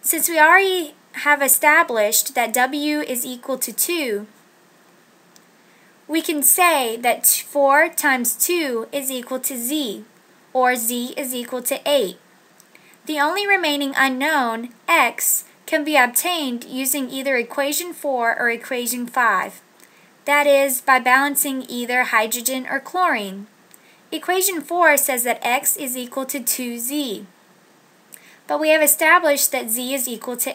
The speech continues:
eight. Therefore, X is equal to two times Z, or two times eight, which means that X is equal to sixteen. Note that we determined Z by balancing oxygen.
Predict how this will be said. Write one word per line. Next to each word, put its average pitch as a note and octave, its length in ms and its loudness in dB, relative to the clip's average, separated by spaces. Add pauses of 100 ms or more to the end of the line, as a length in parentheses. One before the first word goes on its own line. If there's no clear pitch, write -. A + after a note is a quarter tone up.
eight. C#4+ 300 0 (1040)
Therefore, B3+ 760 -6 (1400)
X C4+ 340 -2
is B3+ 180 -2
equal B3 220 -10
to B3 140 -10
two B3 400 -6
times B3+ 420 -8
Z, A#3 380 -8 (260)
or A#3+ 180 -4
two A#3 360 -6
times A#3 420 -10
eight, B3 280 -6 (420)
which C#4 260 0
means C#4+ 380 -2
that A3 260 -6
X B3+ 320 -2
is C#4 160 -6
equal A#3+ 280 -10
to B3+ 140 -4
sixteen. A3 840 -4 (840)
Note C4+ 440 -2
that B3 180 -6
we C4 260 -6
determined C#4 720 -6 (160)
Z B3+ 420 -8
by G#3+ 200 -6
balancing A3+ 580 -6
oxygen. G#3+ 760 -8